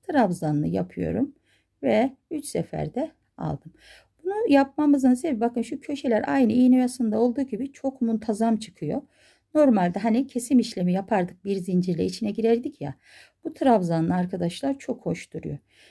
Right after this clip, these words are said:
Şöyle koparmadan önce de dibine bir zincirimi çekiyorum. Hemen ipimi kopardım. Burası ters yüzü şöyle çevirdim düz yüzüne. Bunu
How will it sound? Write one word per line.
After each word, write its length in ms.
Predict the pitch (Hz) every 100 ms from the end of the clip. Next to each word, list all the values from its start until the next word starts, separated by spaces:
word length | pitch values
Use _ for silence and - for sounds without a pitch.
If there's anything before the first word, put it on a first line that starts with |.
| _ -
Şöyle 140 | 247
koparmadan 640 | 330 320 330 359 339 320
önce 320 | 311 302 330 262
de 140 | 214
dibine 360 | 269 269 220 220
bir 140 | 269
zincirimi 520 | 233 180 156 147 139
çekiyorum. 640 | - 254 - 311 226 190 247 _ _ _ _
Hemen 520 | _ 302 214 196 208 208 - -
ipimi 420 | 302 269 170 180
kopardım. 640 | 185 165 - 196 156 151 - _ _ _ _ _ _ -
Burası 420 | 269 175 - -
ters 360 | 233 247 247 269
yüzü 220 | 240 254
şöyle 420 | - 254 165 151
çevirdim 720 | - 285 277 277 254 269 262
düz 240 | 262 247
yüzüne. 420 | 254 247 262 277 277 _ _ _ _ _ -
Bunu 320 | 349 269 381